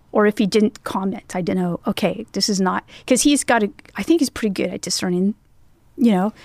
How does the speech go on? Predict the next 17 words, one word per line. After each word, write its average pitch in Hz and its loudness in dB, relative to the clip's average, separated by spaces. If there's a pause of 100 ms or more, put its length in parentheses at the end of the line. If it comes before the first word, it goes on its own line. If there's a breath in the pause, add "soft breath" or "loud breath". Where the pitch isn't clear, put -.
(300 loud breath)
Um, 202 4 (500 loud breath)
and 247 4 (100)
yeah, 269 4
so 226 4
I, 226 4 (120)
I 220 4
just 254 2
chose 240 2 (420 soft breath)
to 233 2
only 262 4 (120)
write 208 2
and 190 2
publish 214 2
stuff - -4
that 185 0
I 202 0
felt - -2